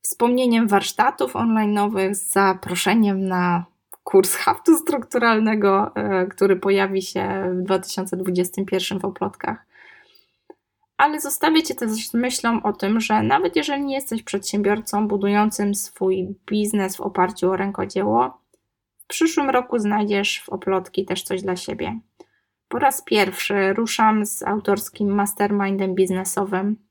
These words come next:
No i przyznam szczerze, skierowanym głównie do przedsiębiorczych kobiet, które napełnione wiedzą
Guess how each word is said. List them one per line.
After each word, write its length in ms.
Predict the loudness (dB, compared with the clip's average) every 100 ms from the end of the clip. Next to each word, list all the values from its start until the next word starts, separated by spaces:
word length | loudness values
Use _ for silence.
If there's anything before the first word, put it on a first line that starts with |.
| -20 _ _ -4
No 120 | -2
i 100 | 0
przyznam 380 | 0 2 2 0
szczerze, 340 | 0 0 -2
skierowanym 720 | -2 0 0 2 2 4 2
głównie 440 | 0 0 2 2
do 100 | 2
przedsiębiorczych 840 | 0 -2 -6 -2 0 0 -2 -6 -4
kobiet, 500 | -4 -2 -4 -6 _ _ _ _ _ _
które 580 | -6 0 2 4 4 4 -2 _ _ _ -10 0
napełnione 1040 | 2 2 2 0 0 2 4 6 6 2 -4
wiedzą 800 | 2 2 4 2 2 2 -2